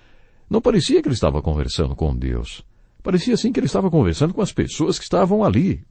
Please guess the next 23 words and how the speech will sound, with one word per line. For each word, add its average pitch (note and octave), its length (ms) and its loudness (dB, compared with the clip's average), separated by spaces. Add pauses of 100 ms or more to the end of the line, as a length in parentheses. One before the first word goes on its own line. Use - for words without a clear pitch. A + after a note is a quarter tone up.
(180)
querendo A2 360 2
descansar G#2 680 0
nos F2+ 200 -2
quartos, G2+ 520 0
enquanto F2 400 0
ele B2 240 2 (420)
estava C#2 300 -4
bradando E2+ 600 2
lá B1+ 140 -2
no D2 160 0
refeitório. C#2 760 0 (960)
Existem G#3+ 400 2
pessoas E2+ 800 0
com B2 160 0
esse - 200 0
tipo F#3 280 -2
de C#2 120 -2
justiça G2+ 640 -2
só F#2 240 2
para F2 220 0
o C2+ 60 -2
homem F#2 340 2
ver. D2+ 420 2